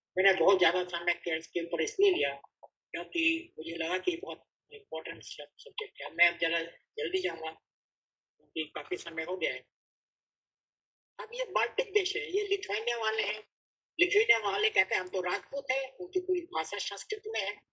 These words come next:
और ये पूरा क्षेत्र जो है, प्रूशिया कहलाता है। आप देख सकते हैं, ये यहाँ पर बाल-, ब्लैक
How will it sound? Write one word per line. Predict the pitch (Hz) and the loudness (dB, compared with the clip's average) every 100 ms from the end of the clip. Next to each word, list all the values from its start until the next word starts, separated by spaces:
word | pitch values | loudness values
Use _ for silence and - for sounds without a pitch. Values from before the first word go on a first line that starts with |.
| _ _ _ _ _ | _ _ _ _ _
और | 151 170 | 0 2
ये | 185 | -2
पूरा | - 392 427 - | -4 -6 -4 -4
क्षेत्र | - - 453 - | 0 0 0 -2
जो | 208 185 | 0 0
है, | - | 0
प्रूशिया | - 349 - 220 | -4 -2 0 2
कहलाता | 196 180 175 190 | 2 0 4 4
है। | 190 | 4
आप | - | 2
देख | - 214 | 0 -2
सकते | - - 208 | -2 -4 0
हैं, | 202 | 2
ये | 196 | 0
यहाँ | 175 175 175 | -2 -2 -2
पर | 190 | 0
बाल-, | 180 - 160 | -2 0 -2
ब्लैक | - _ 190 240 - | -2 _ 6 8 2